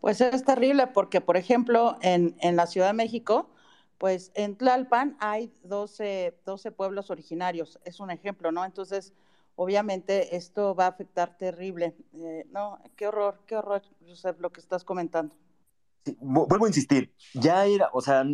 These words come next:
Speaker 2: no estaba en vigente porque todavía la ley no se publica, pero ya lo habían puesto, estaba bien, eso sí estaba bien. Y ahora yo creo que justamente porque <laughs> estaba bien, dijeron, "No, no, no, preferimos tenerlos alejaditos, lejos,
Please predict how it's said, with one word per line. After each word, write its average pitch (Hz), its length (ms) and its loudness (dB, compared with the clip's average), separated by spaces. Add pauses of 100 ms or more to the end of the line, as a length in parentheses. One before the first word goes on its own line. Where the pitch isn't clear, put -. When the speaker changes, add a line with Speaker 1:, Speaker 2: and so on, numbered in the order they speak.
(180)
Speaker 2:
no 151 200 2
estaba 202 300 2
en 180 100 -4
vigente 165 380 -2
porque - 180 -8
todavía 135 220 4
la 120 40 2
ley 131 120 -2
no 135 80 -4
se 127 100 -10
publica, 160 420 0 (520)
pero 156 180 4
ya 165 180 2
lo 214 100 2
habían 202 220 2
puesto, 180 500 2
estaba 196 280 2
bien, 202 520 -2
eso 214 300 -2
sí 185 120 -6
estaba 196 260 2
bien. 214 420 0 (680)
Y 135 140 4
ahora 185 440 2 (380)
yo - 160 2
creo 175 240 0
que 135 180 -6 (260)
justamente 170 640 0
porque 113 340 -6
<laughs> - 0 -
estaba 170 360 2
bien, 185 320 0 (260)
dijeron, 160 360 0
"No, 202 100 2
no, 208 80 -2
no, 208 240 0 (320)
preferimos 143 540 -2
tenerlos 165 580 0
alejaditos, 120 960 0
lejos, 131 800 0